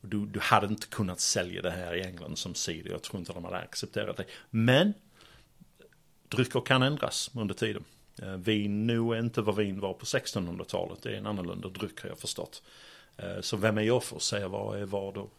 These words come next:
Men vi, vi producerar cider på det gamla engelska och franska sättet. Eh, att vi tar hundra procent äpple, eh, vi låter den jäser som vin. Eh, vi tillsätter lite vitvinsjäst eller öljäst beroende på vad vi vill, vilken inriktning.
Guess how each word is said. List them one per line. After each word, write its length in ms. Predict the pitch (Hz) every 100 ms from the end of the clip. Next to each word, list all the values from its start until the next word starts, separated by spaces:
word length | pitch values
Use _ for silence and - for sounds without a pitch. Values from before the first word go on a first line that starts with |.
| _ - - -
Men 160 | 139 143
vi, 180 | 175
vi 160 | 160 156
producerar 360 | 156 143 - 135
cider 280 | 139 123
på 100 | 123
det 60 | 127
gamla 440 | 123 120 107 104
engelska 360 | 110 101 - 107
och 100 | 98
franska 420 | - 95 - 90
sättet. 540 | - 104 - 98 - - - - - - -
Eh, 380 | - - 104 101
att 80 | 92
vi 80 | 107
tar 140 | 107 95
hundra 280 | 113 101
procent 360 | - - 98 90
äpple, 420 | 107 - 95 95 - _ -
eh, 160 | 101 92
vi 80 | 101
låter 260 | 101 101
den 140 | 98 98
jäser 400 | 95 90 - - -
som 220 | - 98 92
vin. 280 | 92 92 95 _
Eh, 60 | 113 101
vi 80 | 95
tillsätter 480 | - 95 - 98 98
lite 180 | - 90
vitvinsjäst 920 | 95 90 - 92 92 98 90 - 104
eller 120 | 98
öljäst 560 | 101 98 95 92 - -
beroende 220 | 101 95
på 120 | 104
vad 160 | 95 98
vi 80 |
vill, 240 | 92 92 98 - - _
vilken 240 | - - 95
inriktning. 440 | 92 90 - 98